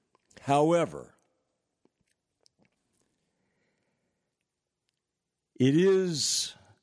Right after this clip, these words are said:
I think, important and necessary to note that he is a man that served his nation in war honorably,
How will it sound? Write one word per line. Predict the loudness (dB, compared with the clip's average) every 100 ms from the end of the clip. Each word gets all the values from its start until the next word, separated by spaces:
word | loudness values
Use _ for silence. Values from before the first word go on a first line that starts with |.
| _ _ _
I | -2
think, | 0 0 0 -2 -2
important | -2 -4 -8 -2 0 0 -2 -8 -8 -12 -4
and | -2 0 0
necessary | 0 -2 -4 -6 -6 -4 -4 -6 -12 -20 _ _ _ _ _ _ _ _ _ _ _ _ _ _ _ _ _ _ _ _ _ _ _ _ _ _ _ _ _ -2
to | 0
note | 2 0 0 -4
that | -2
he | 0 0
is | 0
a |
man | -2 0 0 0 -4
that | -6 -4
served | -2 0 0 0 -4 -4
his | -2 -2 -2
nation | -2 -2 -4 -4 -2 -2 -6 -10 _ _ _ _ _ _ _ _ _ _ _ _ _ _ _ 0
in | 2 4 0
war | 0 0 0 -2 -6 -12 -20 _ _ _ _ _ _ _ _ _ _ _ _ _ _ _ _ _ _ _
honorably, | 2 2 0 -2 -2 -2 -2 -2 -6